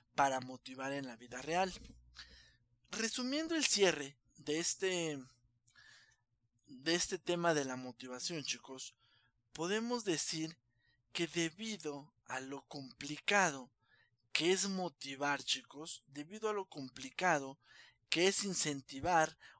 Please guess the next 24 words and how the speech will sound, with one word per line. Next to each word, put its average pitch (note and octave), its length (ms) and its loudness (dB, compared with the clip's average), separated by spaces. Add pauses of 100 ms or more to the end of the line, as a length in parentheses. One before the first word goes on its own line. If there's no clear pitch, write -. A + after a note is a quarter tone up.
o C#3 120 -4
hacer F3+ 300 2
que F#3 300 2 (220)
se - 220 2
activen C3+ 720 -4 (280)
esos E3+ 320 2
switch - 520 2 (240)
de C#3+ 180 -4
los C3+ 240 0
empleados, C#3+ 840 -4 (500)
nosotros A3+ 680 -4
debemos G#3 640 -2
de E3+ 80 -2
estar F3+ 320 0
siempre D3+ 760 -2 (440)
navegando E3+ 840 2
en F3+ 140 -4
tres F3 300 -2
tipos D#3+ 400 -6
de C#3+ 100 -4
motivaciones. A#2 1000 -8 (360)
Las D#3 180 2
motivaciones D3+ 800 -2
económicas, G#3 1000 -4